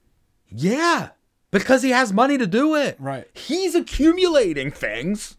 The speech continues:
Speaker 1: because he has the money to accumulate things.
Speaker 2: Correct. Right. Yes.
Speaker 1: Because his wife went to, they came from nothing.
Speaker 2: Sure.
Speaker 1: Like, but his wife went to school and became, and got a good paying job because she's a surgeon.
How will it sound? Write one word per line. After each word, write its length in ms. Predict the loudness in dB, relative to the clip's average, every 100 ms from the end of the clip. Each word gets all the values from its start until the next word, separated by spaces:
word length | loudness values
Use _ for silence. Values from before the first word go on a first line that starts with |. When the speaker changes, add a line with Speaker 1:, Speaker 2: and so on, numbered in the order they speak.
| -20 _ _ _ _ _ _ _ _ _ _ _ _ _ _ _ _ _ _ _ -2
Speaker 1:
because 240 | 4 4
he 80 | 4
has 200 | 2 4
the 100 | 4
money 220 | 4 2 4
to 80 |
accumulate 600 | 2 4 2 4 0 -2
things. 260 | -10 -16 -16
Speaker 2:
Correct. 260 | -14 -14 -14 -16
Right. 300 | -12 -12 -14 -18
Yes. 320 | -16 -18 -20 _ _ _
Speaker 1:
Because 220 | 0 2 2
his 160 | -2
wife 460 | -4 0 0 -2 -14 _
went 280 | -4 -4 -4
to, 80 | -8 -4
they 140 | -2
came 280 | -2 0 -2
from 220 | -2 -8 -6
nothing. 640 | -4 -6 -10 -14 -16 -16
Speaker 2:
Sure. 320 | -18 -16 -16 -20 _ _ _ _ _ _ _ _
Speaker 1:
Like, 300 | -2 -2 -2 _ _ _
but 100 | 0
his 160 | 0 0
wife 300 | -2 -2 0
went 160 | -2 -2
to 80 |
school 260 | -4 0 0
and 80 | 0
became, 320 | -2 -4 -16 -18 -18 -10
and 140 | -6
got 140 | -4 -6
a 60 |
good 300 | -8 -10 -8
paying 340 | -6 -6 -6 -6
job 360 | -8 -8 -8
because 400 | -8 -10 -12 -14 _
she's 240 | -20 -14 -12
a 40 |
surgeon. 560 | -6 -6 -6 -10 -10